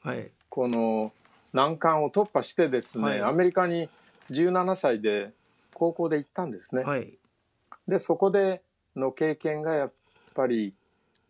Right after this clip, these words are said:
Speaker 2: うん、外交官になろうというか、それが大きかったですね。もうちょっと具体的に言うとね、アメリカに行くといろんな、あの、新聞だとか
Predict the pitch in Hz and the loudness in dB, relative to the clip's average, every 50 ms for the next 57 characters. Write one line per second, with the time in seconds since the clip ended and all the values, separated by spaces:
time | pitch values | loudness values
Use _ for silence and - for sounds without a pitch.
0 | - 127 117 110 107 107 107 127 127 139 135 - 147 - - 117 107 104 104 101 | -6 -2 -2 0 0 0 2 2 2 2 4 2 0 0 0 -2 -2 -2 -4 -4
1 | 107 107 113 120 117 110 101 - - 110 101 101 98 95 - - - 95 92 92 | -2 -2 0 0 0 0 0 -2 -4 -4 -2 -2 -2 -4 -4 -4 -2 -2 -2 -4
2 | - _ _ _ _ _ _ _ _ _ _ _ - - - - 135 135 139 135 | -8 _ _ _ _ _ _ _ _ _ _ _ -18 -10 -2 0 0 2 4 4
3 | 135 131 131 127 123 120 131 139 135 - - 143 120 - - 101 95 87 - - | 2 2 2 2 2 2 2 0 -2 -4 -4 -4 -4 -4 -6 -8 -8 -8 -10 -8
4 | - 135 127 127 120 113 - _ _ _ _ _ _ _ _ _ _ _ _ _ | -6 -4 -4 -2 -4 -4 -8 _ _ _ _ _ _ _ _ _ _ _ _ _
5 | - 147 151 175 196 196 208 208 202 - 113 117 - 147 147 139 151 135 131 139 | -4 0 2 2 4 4 2 2 2 0 0 2 2 2 2 2 0 -4 -2 -2
6 | 131 127 123 120 - 120 110 101 98 92 98 120 135 156 156 160 - 160 147 143 | 0 0 -2 -2 -2 -4 -4 -4 -4 -4 -2 -2 0 0 -2 -2 -2 -2 -4 -4
7 | 135 - - 135 123 131 147 170 175 175 175 170 160 160 151 151 147 143 - _ | -8 -4 -2 0 2 4 4 2 2 2 0 0 0 0 0 0 -2 -2 -4 _
8 | _ _ _ _ _ - - - 147 143 143 143 151 143 143 143 139 - 127 - | _ _ _ _ _ -10 -6 -2 0 0 2 2 4 4 4 2 2 2 -2 0
9 | - 127 117 117 117 110 - | 2 4 4 4 4 2 -2